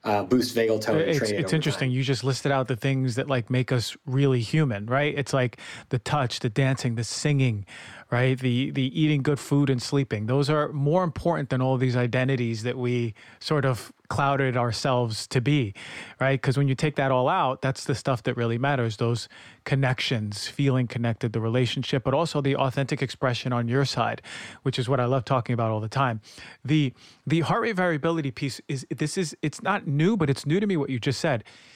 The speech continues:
Speaker 2: I, I was under the impression that for heart rate variability, it's bio-individual. So if yours is a ten, maybe you're, maybe you're, you're, you're, it's good for you as a ten.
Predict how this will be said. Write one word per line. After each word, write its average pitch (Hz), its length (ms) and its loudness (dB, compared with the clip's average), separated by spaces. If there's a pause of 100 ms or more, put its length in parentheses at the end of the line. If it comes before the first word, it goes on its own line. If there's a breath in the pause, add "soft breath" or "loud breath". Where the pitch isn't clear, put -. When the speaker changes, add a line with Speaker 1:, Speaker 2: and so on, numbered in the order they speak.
(640 loud breath)
Speaker 2:
I, 165 240 0
I 190 220 2
was 170 200 0
under 139 200 2
the 127 100 2
impression 127 480 0
that 123 180 0
for - 140 -2
heart 151 220 0
rate 151 100 2
variability, 147 720 0 (340 loud breath)
it's - 400 -6 (300 soft breath)
bio-individual. 143 880 0
So 143 200 0
if 135 160 -2
yours 180 300 0
is 170 100 -4
a 156 60 0
ten, 185 480 -2 (340 soft breath)
maybe 143 240 2
you're, 135 320 0
maybe 147 240 2
you're, 147 400 2
you're, 135 300 2
you're, 131 220 2 (140)
it's - 160 -2
good 190 200 0
for 139 140 -4
you 123 180 0
as 113 100 -2
a 120 60 -4
ten. 107 340 -4